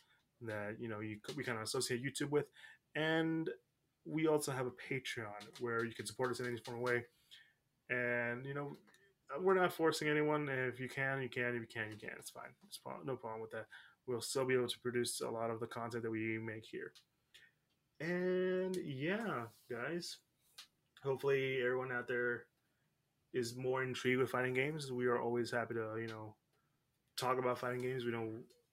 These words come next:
you just heard us rambling about possibility of, uh, who could be in K O F fifteen, how much we want a Marvel versus Capcom four, or maybe something continuing with Infinite, 'cause Infinite was not that bad of a game.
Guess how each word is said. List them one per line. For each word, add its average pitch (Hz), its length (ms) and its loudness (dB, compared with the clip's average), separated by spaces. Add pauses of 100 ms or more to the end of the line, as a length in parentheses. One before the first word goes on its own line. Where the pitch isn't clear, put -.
(1300)
you 139 120 2
just 135 160 0
heard 143 200 8
us 127 160 8
rambling 127 340 6
about 120 280 6 (360)
possibility 127 560 6
of, 117 180 4
uh, 113 260 -2 (720)
who 135 60 -4
could 123 140 -2
be 131 160 4
in 120 200 0
K 127 200 2
O 123 100 4
F 123 140 2
fifteen, 127 520 0 (1200)
how 113 120 0
much 120 180 2
we 120 60 2
want 123 200 6
a 113 40 -2
Marvel 123 260 4
versus 120 140 -2
Capcom 120 380 -2 (140)
four, 131 480 4
or 110 260 -8 (460)
maybe 120 380 2
something 120 280 0
continuing 123 420 0
with 110 120 -6
Infinite, 127 420 -4
'cause 117 120 -2
Infinite 117 260 -2
was 107 100 -4
not 113 140 -2
that 113 140 2
bad 113 140 2
of 107 60 2
a 107 40 4
game. 123 300 0